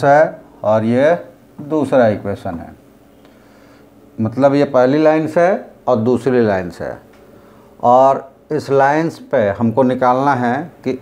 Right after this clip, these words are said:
angle between lines क्या होगा। सपोज करो कि कोई एक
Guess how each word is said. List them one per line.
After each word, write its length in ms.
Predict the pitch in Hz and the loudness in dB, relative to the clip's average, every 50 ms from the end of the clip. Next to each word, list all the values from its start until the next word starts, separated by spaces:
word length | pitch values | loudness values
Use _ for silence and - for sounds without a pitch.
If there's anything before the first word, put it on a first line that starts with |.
| - 131 | -8 -4
angle 500 | 131 131 131 135 135 143 160 156 151 135 135 | -2 0 0 0 2 2 0 0 0 0 0
between 460 | 139 131 135 127 139 156 190 233 247 254 - - - - - - - - - - - - - - - - - - - - - - 113 123 | -2 -2 0 0 0 0 0 0 -4 -4 -8 -18 -20 -20 -20 -20 -20 -20 -20 -20 -20 -20 -20 -20 -20 -20 -20 -20 -20 -20 -6 -2 0 2
lines 360 | 127 131 131 131 131 123 127 - | 2 2 2 2 0 -2 -2 -2
क्या 120 | 123 110 | -2 0
होगा। 340 | 101 98 92 82 85 85 - - - - - - - - - | 0 0 0 -2 -4 -8 -8 -12 -20 -20 -20 -20 -20 -20 -10
सपोज 380 | - 127 - 117 147 151 123 | -6 -6 -2 0 0 -2 0
करो 220 | - 160 156 151 147 | 0 0 0 0 0
कि 120 | 143 147 | 0 -2
कोई 300 | 135 - 147 143 143 143 | -2 -2 0 0 0 2
एक 200 | 143 139 139 139 | 0 0 0 2